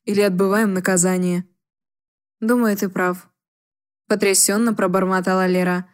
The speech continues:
уставившись в потолок. Она представляла себе, каков тот мир,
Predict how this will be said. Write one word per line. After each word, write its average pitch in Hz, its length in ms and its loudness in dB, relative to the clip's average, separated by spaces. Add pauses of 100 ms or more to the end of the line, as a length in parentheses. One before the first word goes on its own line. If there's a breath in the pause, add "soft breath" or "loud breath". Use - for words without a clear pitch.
(240 soft breath)
уставившись 202 840 -2
в - 80 -18
потолок. 180 540 0 (520)
Она 226 200 2
представляла 220 680 2
себе, 185 320 0
каков 196 420 0
тот 208 240 -2
мир, 214 300 0